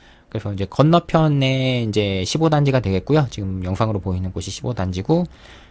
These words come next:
이제 이쪽은 이제 십칠 단지 방향 쪽이 되겠습니다. 그래서 이제 십칠 단지 잠깐 들어가 보려고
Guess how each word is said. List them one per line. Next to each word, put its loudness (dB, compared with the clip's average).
이제 -2
이쪽은 -4
이제 -6
십칠 -4
단지 0
방향 -2
쪽이 -4
되겠습니다. -6
그래서 -10
이제 -10
십칠 -10
단지 -4
잠깐 -6
들어가 2
보려고 0